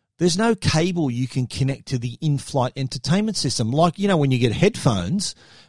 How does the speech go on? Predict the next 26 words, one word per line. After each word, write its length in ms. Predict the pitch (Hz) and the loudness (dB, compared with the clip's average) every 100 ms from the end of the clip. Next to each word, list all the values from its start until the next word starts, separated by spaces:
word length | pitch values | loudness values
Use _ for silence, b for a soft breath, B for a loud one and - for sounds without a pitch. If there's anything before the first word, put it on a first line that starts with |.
| - | -4
and, 400 | 131 127 131 170 | 0 2 0 0
you 80 | |
know, 60 | 143 | 0
you 180 | 113 127 | 2 2
listen 220 | 131 131 | 2 2
to 100 | 120 | 2
them 140 | 110 | 0
wirelessly 540 | 104 113 117 113 - 107 | -2 0 0 -2 -2 -2
when 180 | 104 104 | -2 -2
you, 160 | 98 | -6
they're 300 | 107 104 95 | -6 -8 -8
connected 420 | - 104 113 - 92 | -8 -6 -6 -6 -8
to 60 | |
your 80 | 95 | -8
phone 340 | - 117 107 | -6 -4 -4
or 80 | 104 | -4
your 120 | 95 | -6
tablet 340 | - 98 95 98 | -4 -6 -4 -6
or 60 | |
whatever. 380 | 92 156 110 120 - B B | -2 -4 -2 -6 -8 B B
But 80 | 131 | -2
when 140 | 233 | 0
you're 100 | 240 | 0
on 80 | 135 | 0
a 40 | |
plane, 640 | 98 - 247 170 92 190 | -2 -2 0 0 -2 -4